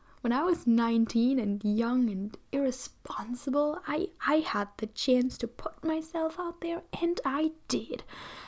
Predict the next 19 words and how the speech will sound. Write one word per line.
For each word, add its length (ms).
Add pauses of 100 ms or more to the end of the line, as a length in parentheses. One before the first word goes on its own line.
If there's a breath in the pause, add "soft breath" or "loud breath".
(300 loud breath)
And, 460 (520)
and 140
people 260
are 120
going 180
to 160
laugh 320
at 100
you, 280
but 180
it's 160
okay, 460
because 340
you 100
just 280
did 160
it 100
anyway. 640
And 240